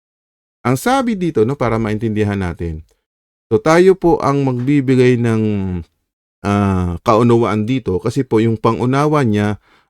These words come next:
iyang talata na kanyang binasa, ay tayo po ay kukuha ng tamang unawa.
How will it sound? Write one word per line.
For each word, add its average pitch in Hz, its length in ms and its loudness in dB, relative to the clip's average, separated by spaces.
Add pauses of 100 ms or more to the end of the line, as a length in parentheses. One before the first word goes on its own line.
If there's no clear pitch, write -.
(320)
iyang 117 380 2 (560)
talata 107 420 0
na 101 140 -2
kanyang 110 320 -4
binasa, 101 720 -4 (760)
ay 131 300 2
tayo 139 400 2
po 110 160 0
ay 117 80 0
kukuha 117 480 -4
ng 113 160 -6
tamang 104 400 -4
unawa. 87 480 -6